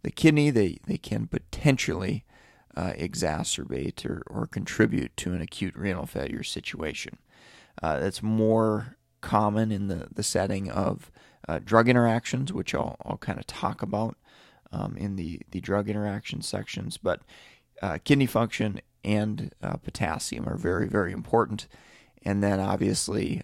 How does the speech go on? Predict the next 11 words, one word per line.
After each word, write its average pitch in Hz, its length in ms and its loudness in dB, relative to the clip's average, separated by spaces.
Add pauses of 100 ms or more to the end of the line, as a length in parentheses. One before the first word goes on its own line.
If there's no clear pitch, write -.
(100)
uh, - 160 0
blood 101 320 2
pressure - 480 0
as - 160 -6
well - 300 -6
is - 140 -6
going 76 280 -8
to - 60 -10
be 67 100 -8
another - 300 -8
important - 560 -2